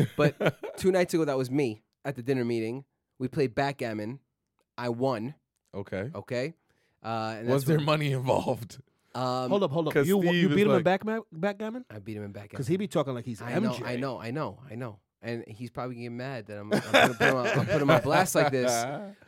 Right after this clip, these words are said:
Speaker 2: But, um, but yeah, it's, uh, there was no money involved.
Speaker 1: Okay, okay, good.
Speaker 2: Um, but yeah, I beat him. Uh, I beat him in backgammon. And to be honest, it went down to the last roll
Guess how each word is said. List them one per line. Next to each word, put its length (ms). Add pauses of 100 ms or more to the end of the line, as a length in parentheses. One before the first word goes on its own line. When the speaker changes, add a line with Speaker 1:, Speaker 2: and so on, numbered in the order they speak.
Speaker 2:
But, 180
um, 460 (360)
but 100
yeah, 280 (100)
it's, 280
uh, 380
there 100
was 120
no 80
money 260
involved. 400
Speaker 1:
Okay, 160
okay, 260
good. 140
Speaker 2:
Um, 560 (1300)
but 100
yeah, 220 (320)
I 80
beat 220
him. 120
Uh, 220
I 100
beat 140
him 80
in 100
backgammon. 440
And 140
to 60
be 180
honest, 480 (100)
it 80
went 220
down 220
to 80
the 80
last 420
roll 440